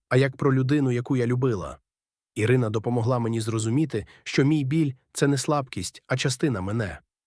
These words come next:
Вона сказала: «Марія, ти не мусиш його прощати,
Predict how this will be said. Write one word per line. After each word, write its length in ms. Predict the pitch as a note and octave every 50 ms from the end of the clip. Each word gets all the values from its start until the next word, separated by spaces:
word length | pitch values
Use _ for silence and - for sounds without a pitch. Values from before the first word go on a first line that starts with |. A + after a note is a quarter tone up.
| _ _ _ _ _ -
Вона 220 | A2+ B2+ C#3 C#3+
сказала: 520 | C3 - - C#3 B2+ C3 B2 A#2+ A2+ A#2+ B2+ _ _
«Марія, 520 | - A2 C3 C3+ C#3+ C#3 A2 F2 D2+ D2+ - _ _ _ _
ти 120 | - - C3+
не 100 | C3 B2+
мусиш 340 | C#3+ D#3 C#3 - B2 - -
його 180 | B2+ A#2 B2+
прощати, 640 | B2 B2 A#2+ - - - B2 G#2 F#2 - D2 C2+